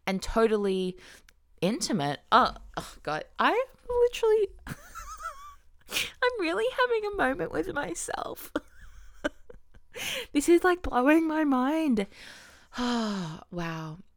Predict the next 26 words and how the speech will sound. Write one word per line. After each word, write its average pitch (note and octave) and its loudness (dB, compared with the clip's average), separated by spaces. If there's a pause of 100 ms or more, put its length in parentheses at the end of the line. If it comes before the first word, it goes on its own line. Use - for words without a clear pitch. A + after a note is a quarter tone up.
(100)
I'm F#3 0
having B3+ -2
my G3+ 0
own F3+ -4
breakthrough D#3+ -4
right D#3+ -6
now. - -8
This - -10
is E3 -6
insane. D#3+ -8
I'm F3 -8
so F3 -8
glad E3 -8
you F#3 -12
guys F3 -10
are F3 -8
here F#3+ -12
for - -14
the G3+ -8
journey. F#3 -12
I - -10
love F#3+ -12
this. - -16 (640)
Yeah. D#3+ -6 (640)
Simplified F#3 2 (420)
support - -6